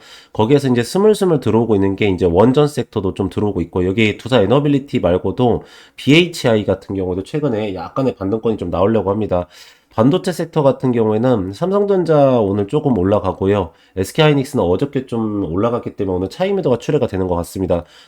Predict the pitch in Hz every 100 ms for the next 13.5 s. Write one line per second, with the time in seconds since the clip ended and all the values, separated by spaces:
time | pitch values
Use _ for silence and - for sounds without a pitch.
0 | - 92 110 131 160 170 151 147 120 120
1 | 110 110 190 - 214 - 180 160 151 143
2 | 143 - 101 131 123 127 120 110 110 180
3 | 220 - 180 160 151 135 117 113 - 101
4 | 135 127 - 104 104 104 87 82 98 98
5 | 139 147 110 85 90 107 - - - -
6 | _ - 131 123 135 117 85 73 - -
7 | 127 113 95 110 - 175 165 135 123 165
8 | 160 143 - 110 113 104 87 87 98 90
9 | 85 85 90 82 78 73 - 117 123 110
10 | - - - _ - 123 120 127 113 104
11 | 151 175 196 180 - 190 220 202 190 131
12 | 95 117 110 95 113 110 104 101 92 82
13 | 85 - 107 113 76